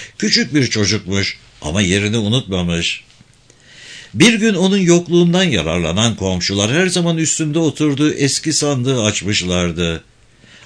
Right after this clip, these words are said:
Ama sandıkta altın dolu kese falan yoktu.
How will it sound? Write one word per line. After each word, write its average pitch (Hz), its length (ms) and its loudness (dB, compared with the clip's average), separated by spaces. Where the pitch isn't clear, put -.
Ama 185 220 4
sandıkta 180 680 2
altın 160 480 2
dolu 160 240 2
kese 156 380 0
falan 147 300 0
yoktu. 95 680 -2